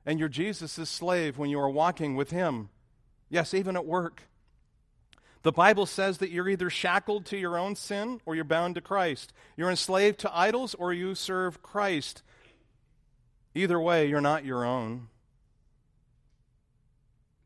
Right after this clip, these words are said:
Slavery, uh, was alive and well in the ancient Near East. Two thousand years ago, guess who read this letter for the very first time?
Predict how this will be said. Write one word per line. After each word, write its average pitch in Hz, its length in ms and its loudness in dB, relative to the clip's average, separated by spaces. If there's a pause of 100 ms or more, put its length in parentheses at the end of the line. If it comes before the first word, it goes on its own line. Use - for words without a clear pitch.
(680)
Slavery, 120 920 0
uh, 117 400 -6
was 143 160 -8
alive 139 400 2
and 127 140 -4
well 135 300 2
in 117 100 -4
the 127 140 -6
ancient 135 440 -6 (200)
Near 123 220 -2
East. 123 420 -8 (1120)
Two 208 160 0
thousand 208 400 6
years 208 260 4
ago, 123 260 -2
guess 170 360 0
who 185 360 -6
read 170 320 4
this 170 220 -2
letter 156 380 2
for 147 120 -10
the 143 80 -6
very 151 220 2
first 151 320 -6
time? 131 400 -4